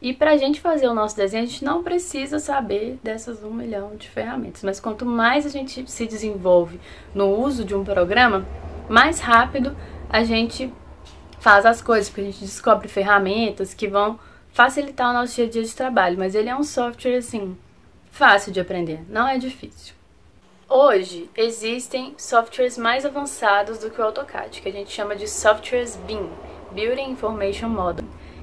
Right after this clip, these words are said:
que são como se fossem os irmãos mais velhos do AutoCAD.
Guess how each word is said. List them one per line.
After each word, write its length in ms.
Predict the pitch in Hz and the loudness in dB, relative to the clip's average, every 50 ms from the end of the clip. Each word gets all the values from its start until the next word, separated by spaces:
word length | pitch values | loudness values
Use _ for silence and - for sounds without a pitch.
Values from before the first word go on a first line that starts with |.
| - - | -16 -8
que 160 | - 277 294 | -2 0 0
são 480 | 294 - - - 247 240 247 247 254 285 | 0 0 2 4 4 4 4 4 0 -2
como 180 | 285 262 254 262 | -2 -2 -2 -2
se 140 | 254 247 | -4 -4
fossem 500 | - 247 226 226 226 - 240 226 233 - - | 0 2 2 2 2 0 -2 -4 -4 -4 -6
os 160 | 247 240 226 | -6 -4 -2
irmãos 400 | 233 233 233 233 220 214 226 220 | -2 -2 -2 -2 -2 -2 -4 -2
mais 300 | 214 214 220 233 240 226 | -2 -2 -2 -2 -2 2
velhos 300 | 214 202 196 196 196 202 190 | 6 8 8 8 6 4 4
do 100 | 196 196 | 6 6
AutoCAD. 720 | 196 196 226 226 - - 156 - - 180 - - - - | 6 6 4 0 -4 -6 -6 -6 -6 -10 -14 -14 -16 -16